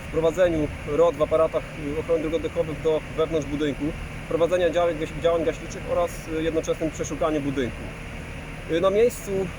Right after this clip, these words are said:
działania prowadzą w tej chwili, y, prowadzi pięć zastępów z P S P Krosno oraz trzy jednostki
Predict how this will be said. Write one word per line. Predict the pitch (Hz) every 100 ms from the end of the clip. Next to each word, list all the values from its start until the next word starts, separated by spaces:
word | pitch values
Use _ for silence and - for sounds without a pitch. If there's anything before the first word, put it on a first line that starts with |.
| 151
działania | 170 175 185 175 156 - - -
prowadzą | 151 175 165
w | 156
tej | 160
chwili, | 165 156 147 139 143
y, | 139 131 123
prowadzi | 143 151 156 -
pięć | 180 151
zastępów | 143 170 156 143
z | -
P | 156
S |
P | - 147
Krosno | 165 175 170
oraz | 156
trzy | 185 180 170 160
jednostki | 160 160 156 160